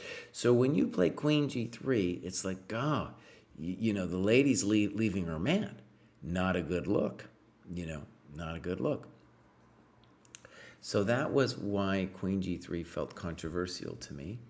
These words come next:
And I do not know in an objective way if queen G three is better than castles. But I do feel strongly that on a practical level, castles is correct.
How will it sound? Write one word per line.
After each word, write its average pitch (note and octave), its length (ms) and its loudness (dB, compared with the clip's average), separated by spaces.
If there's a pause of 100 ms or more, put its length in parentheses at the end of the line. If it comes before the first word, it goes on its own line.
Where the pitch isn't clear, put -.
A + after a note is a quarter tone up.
(440)
And G#2 320 -2
I F#3+ 180 0
do F#3+ 180 2
not E3+ 360 2
know F#2+ 580 2
in F#2+ 180 -2
an F2+ 60 0
objective G#2 680 0
way C2+ 380 -6 (560)
if E2+ 380 -2 (300)
queen F#2+ 260 2
G F2 120 0
three E2 200 0
is D#2 60 -2
better D#2+ 360 -2
than D2 200 -6
castles. - 640 -8 (500)
But F#2 100 4
I G#2 80 8
do C3 160 8
feel B2 580 6 (120)
strongly A#2 640 4
that F#2 240 0
on F2 160 -2
a D#2 40 -6
practical B2 720 2
level, C#2+ 440 -6 (640)
castles F2+ 500 2
is D2+ 240 -8
correct. F2 540 6